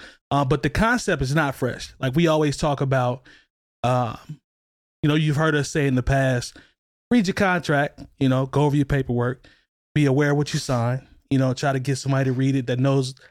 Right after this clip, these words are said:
how to read it, if that's legal help, however you wanna go about it. Um, <clears throat> this kinda brought back some of those memories, but this time it's another, it's artist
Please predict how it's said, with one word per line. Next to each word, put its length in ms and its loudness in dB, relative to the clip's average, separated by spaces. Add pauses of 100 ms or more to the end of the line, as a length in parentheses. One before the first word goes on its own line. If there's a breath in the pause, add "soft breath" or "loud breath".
how 180 -2
to 80 -2
read 200 0
it, 100 -4
if 100 -6
that's 260 -4 (120)
legal 300 0
help, 240 0
however 220 0
you 80 2
wanna 140 0
go 100 2
about 240 0
it. 160 -10 (460 loud breath)
Um, 480 0 (160)
<clears throat> 1120 -10
this 140 2
kinda 200 0
brought 260 0
back 180 0
some 160 -2
of 40 2
those 180 -2
memories, 320 0
but 300 -2 (460 loud breath)
this 140 2
time 280 0
it's 180 -4
another, 400 0
it's 220 -4
artist 640 -4